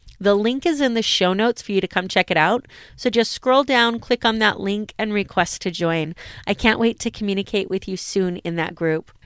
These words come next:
Now let's go ahead and dig into this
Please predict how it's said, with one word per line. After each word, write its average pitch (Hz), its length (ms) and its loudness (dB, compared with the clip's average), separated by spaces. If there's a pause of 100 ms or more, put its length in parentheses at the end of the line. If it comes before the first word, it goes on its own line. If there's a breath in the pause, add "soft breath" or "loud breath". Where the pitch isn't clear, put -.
(140 soft breath)
Now 285 100 4
let's 403 180 2
go 523 160 4
ahead 466 140 -2
and 247 180 -2
dig 202 260 2
into 190 460 -4
this 170 560 -4